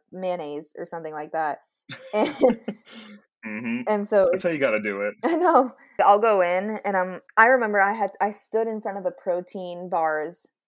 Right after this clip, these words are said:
Speaker 1: like, the nut, the, you know, the granola protein bars. There's, like, that whole,
Speaker 2: Mm-hmm.
Speaker 1: um,
Speaker 2: Love
Speaker 1: s-,
Speaker 2: granola.
Speaker 1: Subsection, I don't mean to, that subsection of that shelf, and, like, I literally stared at all these boxes because there's so many combinations of flavors,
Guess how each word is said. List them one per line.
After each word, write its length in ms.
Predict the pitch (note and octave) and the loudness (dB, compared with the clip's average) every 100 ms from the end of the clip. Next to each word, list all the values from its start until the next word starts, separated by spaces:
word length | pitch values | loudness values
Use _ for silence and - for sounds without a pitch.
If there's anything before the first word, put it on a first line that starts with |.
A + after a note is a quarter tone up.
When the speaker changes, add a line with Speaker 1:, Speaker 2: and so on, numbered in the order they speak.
| - | -2
Speaker 1:
like, 240 | F#3+ F3+ | 0 2
the 80 | F#3+ | 0
nut, 380 | F#3 F3+ E3+ - | 0 -2 -2 0
the, 240 | F#3+ F3+ F3 | 4 4 4
you 80 | G#3+ | -4
know, 120 | F#3 | -6
the 80 | F3+ | -6
granola 800 | F3+ F3 D#3+ E3 E3+ E3+ E3 - | -8 -6 -4 -2 2 2 0 -4
protein 440 | - E3 F3 F3+ | -6 -6 -6 -10
bars. 340 | F#3+ F#3 F#3+ F#3+ | -6 -4 -4 -4
There's, 160 | F3+ | -4
like, 140 | F3+ F3 | -4 -6
that 160 | - - | -8 -4
whole, 380 | F3 F3 F3+ _ C#3 | -2 0 -2 _ -16
Speaker 2:
Mm-hmm. 800 | C3+ G#2+ F#2+ F2+ _ _ - G3+ | -12 -10 -12 -14 _ _ -4 -2
Speaker 1:
um, 120 | G#2 | 0
Speaker 2:
Love 160 | G#2 | -2
Speaker 1:
s-, 40 | - | -2
Speaker 2:
granola. 440 | G#2+ G2 F#2+ G2 - _ _ _ | -6 -4 -4 -8 -10 _ _ _
Speaker 1:
Subsection, 520 | - F#3+ F#3 G3 A3 | -2 -2 0 -2 -4
I 80 | G3 | -6
don't 100 | A3 | -6
mean 120 | A3 | -6
to, 200 | F#3+ G#3 - - | -6 -8 -10 -8
that 240 | G#3+ G3+ | -4 -2
subsection 540 | - G3+ G3 G3+ - G3 | 0 0 0 -2 -2 -6
of 120 | F3+ | -4
that 200 | F3 - | -4 -4
shelf, 420 | - G3+ A#3+ F#3 - | -4 0 0 -2 -6
and, 140 | G3 | -6
like, 260 | F#3+ F3+ F3+ - | -4 -4 -6 0
I 80 | G#3+ | 2
literally 460 | G#3+ D4 D#4 A#3 | 2 0 0 -6
stared 360 | G3+ - F3 F#3+ | -8 -2 -2 0
at 100 | F#3+ | -2
all 140 | F3 | -4
these 180 | E3+ E3+ | -6 -6
boxes 640 | F3 F3+ F#3+ - D3+ E3 | -4 -2 -4 -4 -4 -4
because 220 | F3+ F#3+ | -6 -4
there's 220 | F#3+ F#3 - | -4 -4 -4
so 120 | G3 | -4
many 160 | G#3+ | -4
combinations 560 | A3 G3+ G3+ F#3 G3+ F#3+ | -4 -4 -4 -6 -8 -10
of 80 | F#3 | -12
flavors, 580 | D#3+ C#3+ F#3+ G#3 A3+ | -10 -8 -4 -2 -4